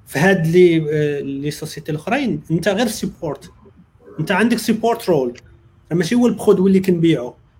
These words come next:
ماشي انت اللي كتدخل الفلوس، انت كتسيبورتي لي رول اللي كيدخلوا الفلوس. بحالك بحال الاي ار اش، بحالك بحال <laughs> ماشي؟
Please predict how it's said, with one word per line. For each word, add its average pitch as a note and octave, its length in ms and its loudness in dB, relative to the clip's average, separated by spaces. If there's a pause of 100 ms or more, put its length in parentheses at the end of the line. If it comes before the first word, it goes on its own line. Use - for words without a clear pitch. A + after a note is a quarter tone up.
(180)
ماشي D#3+ 180 -6
انت A3 140 0
اللي A3 120 -4
كتدخل D#3 400 -8
الفلوس، C#3 340 -8
انت D3 180 -10
كتسيبورتي F3+ 680 -6
لي F3+ 80 2
رول G3 280 0
اللي G3 120 -2
كيدخلوا D#3 460 -4
الفلوس. - 360 -16 (720)
بحالك A3+ 220 2
بحال G#3 200 4
الاي F#3 200 4
ار E3 280 2
اش، F#3 120 -2
بحالك E3 320 -4
بحال D3+ 420 -6 (220)
<laughs> - 220 -10
ماشي؟ A3+ 420 -4